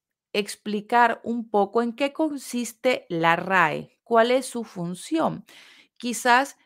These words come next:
escuchéis con frecuencia sobre la rae, la rae, la rae, pero no sabemos exactamente a qué se refiere, en qué consiste.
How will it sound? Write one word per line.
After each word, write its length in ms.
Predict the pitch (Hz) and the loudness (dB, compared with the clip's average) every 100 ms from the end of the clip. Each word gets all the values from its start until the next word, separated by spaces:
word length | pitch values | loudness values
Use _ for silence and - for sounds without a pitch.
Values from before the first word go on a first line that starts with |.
| _ | _
escuchéis 680 | - 262 - 240 233 226 240 | 0 0 -2 -8 -4 -4 -4
con 220 | - 247 | -6 -8
frecuencia 640 | 214 196 190 220 226 240 226 | -6 -6 -2 -2 -2 -4 -6
sobre 480 | 240 233 220 233 - | -2 -4 0 -2 -2
la 200 | 185 180 | -2 0
rae, 520 | 202 208 208 214 233 | 4 6 6 2 -4
la 180 | - 175 | -4 -4
rae, 420 | 170 190 202 220 - | 0 0 0 0 -4
la 180 | 170 170 | -2 -2
rae, 400 | 208 214 220 226 - _ _ | 2 2 0 -6 -20 _ _
pero 400 | - 294 277 - - | 0 2 2 -2 -4
no 200 | 254 277 | -4 -2
sabemos 560 | 285 254 240 247 269 | -2 0 0 -2 -6
exactamente 960 | 202 - 202 - 240 208 208 208 262 240 _ _ _ _ _ | -8 -8 -8 -6 -4 -4 -6 -4 -6 -6 _ _ _ _ _
a 160 | - 175 | -4 -2
qué 160 | 254 | -6
se 200 | 233 214 | -4 -4
refiere, 640 | 185 151 - - 180 156 - | -4 -6 -8 -6 -4 -4 -6
en 180 | 160 160 | -10 -6
qué 200 | 175 180 | -6 -4
consiste. 800 | 175 156 - - - - - | -6 -6 -12 -16 -18 -18 -18